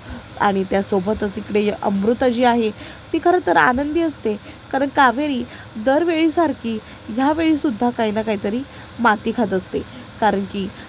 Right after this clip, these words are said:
दरवेळीसारखी ह्यावेळीसुद्धा तिला चपाती जे असतात किंवा घरची कामं जी असतात, ते मात्र अजिबातच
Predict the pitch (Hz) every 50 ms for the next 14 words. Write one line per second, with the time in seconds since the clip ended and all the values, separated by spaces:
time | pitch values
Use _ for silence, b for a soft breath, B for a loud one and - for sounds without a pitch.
0 | B - 196 208 214 208 202 208 220 214 233 240 - 262 240 233 - 233 220 -
1 | B B B B B - 226 233 240 240 247 277 311 311 320 285 - 320 233 -
2 | 247 247 240 233 B B B B B - - - - 349 330 269 233 240 247 240
3 | - - 262 240 220 - 254 247 240 - 240 214 214 - - - - - - -
4 | 220 247 294 294 285 277 - - 226 214 214 - - 269 254 254 233 254 277 247
5 | 208 - - 320 - 339 330 311 330 330 294 330 311 285 - - 226 226 - B
6 | B B B B B - - - 302 277 277 254 - - 233 226 - - 220 214
7 | 233 269 247 269 254 262 269